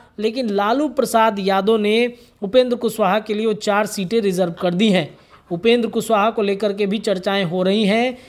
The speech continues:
कि उनके मन मुताबिक सीटें नहीं मिली, जिस वजह से महागठबंधन की तरफ से ऑफर उनको मिल चुका है और चार सीटों पर दावेदारियां महागठबंधन की तरफ से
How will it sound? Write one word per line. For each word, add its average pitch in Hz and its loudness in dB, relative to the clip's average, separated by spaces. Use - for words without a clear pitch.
कि 254 0
उनके 247 2
मन 233 2
मुताबिक 220 0
सीटें 196 -2
नहीं 185 0
मिली, 247 0
जिस 202 -2
वजह 202 4
से 233 0
महागठबंधन 233 2
की 226 -6
तरफ 208 -4
से 240 -6
ऑफर 190 -2
उनको 196 0
मिल 240 2
चुका 196 0
है 147 -4
और 185 4
चार 233 4
सीटों 240 -4
पर 220 2
दावेदारियां 202 2
महागठबंधन 226 2
की 220 -8
तरफ 220 -2
से 233 -2